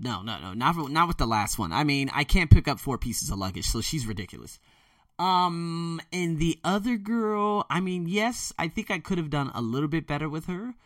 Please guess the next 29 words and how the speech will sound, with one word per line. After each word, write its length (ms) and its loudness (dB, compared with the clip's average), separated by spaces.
We 120 2
did 240 0
work 220 -2
out 200 -2
together. 500 -8
We 120 -6
did 240 -8
cook 220 -6
together. 400 -6
We 100 -4
did 200 -4
watch 280 -4
movies 300 -4
together. 220 -8
I 40 -4
think, 280 -14
I 60 0
thought 220 2
we 80 -4
did 180 -4
pretty 180 -10
good. 220 -4
We 80 -4
didn't 160 -2
get 100 -4
a 60 -4
chance 300 -8
to 80 -10
go, 360 -4